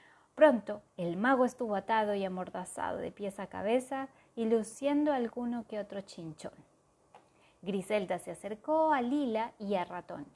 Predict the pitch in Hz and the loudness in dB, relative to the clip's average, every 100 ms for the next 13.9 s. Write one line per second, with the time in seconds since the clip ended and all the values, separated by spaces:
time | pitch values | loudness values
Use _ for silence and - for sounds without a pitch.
0 | _ 226 202 180 165 180 - - _ _ | _ -4 0 0 -2 -12 -14 -20 _ _
1 | _ _ _ - 233 208 185 180 180 175 | _ _ _ -4 -2 -2 -4 -6 -6 -8
2 | - 220 262 247 196 185 185 170 - 226 | -6 -2 0 -2 -4 -6 -10 -10 -12 -12
3 | 247 330 262 220 226 - - - 285 285 | -6 -2 -2 -2 -4 -6 -18 -4 -2 -2
4 | - 349 339 254 226 202 233 277 - - | -2 -4 -2 -4 -4 -4 -2 -2 -6 -10
5 | 214 285 262 233 226 214 - 190 160 - | -6 -2 -2 -2 -6 -6 -6 -8 -10 -4
6 | 302 277 277 294 294 - 202 196 240 - | 2 4 4 2 -2 -8 -6 -4 -4 -4
7 | 339 339 262 294 - 214 196 - 190 175 | -6 -4 -6 -6 -4 -6 -6 -6 -12 -6
8 | 240 220 208 208 185 170 170 - - - | -2 0 -2 -6 -8 -10 -12 -16 -20 -20
9 | _ _ _ - - - - 262 247 202 | _ _ _ -20 -20 -20 -4 4 4 4
10 | 196 - 359 440 466 392 247 - _ _ | 0 4 4 8 10 10 6 -4 _ _
11 | _ _ - 294 285 202 - - _ _ | _ _ 0 6 6 6 -4 -14 _ _
12 | - 214 202 180 202 262 320 294 311 - | -2 0 0 0 2 2 4 4 2 0
13 | 202 185 190 180 180 175 170 165 165 | -4 -4 -6 -6 -4 -4 -4 -4 -8